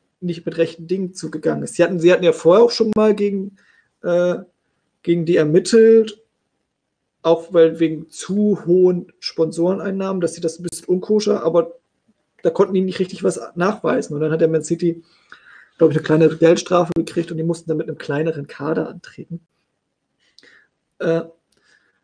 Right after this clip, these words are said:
und dasselbe Problem hatten die jetzt auch bei Paris. Da konnten die es auch nicht richtig nachweisen.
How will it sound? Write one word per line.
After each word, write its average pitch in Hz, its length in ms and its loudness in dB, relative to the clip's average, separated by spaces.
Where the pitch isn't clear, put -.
und 151 100 -2
dasselbe 160 380 4
Problem 170 360 2
hatten 180 140 -4
die 170 60 0
jetzt 165 160 -2
auch 165 100 -4
bei 165 160 2
Paris. 156 680 -8
Da - 60 -20
konnten - 240 -6
die 175 40 -4
es 160 80 -6
auch 196 160 -2
nicht 214 180 -2
richtig - 320 -12
nachweisen. 151 760 -8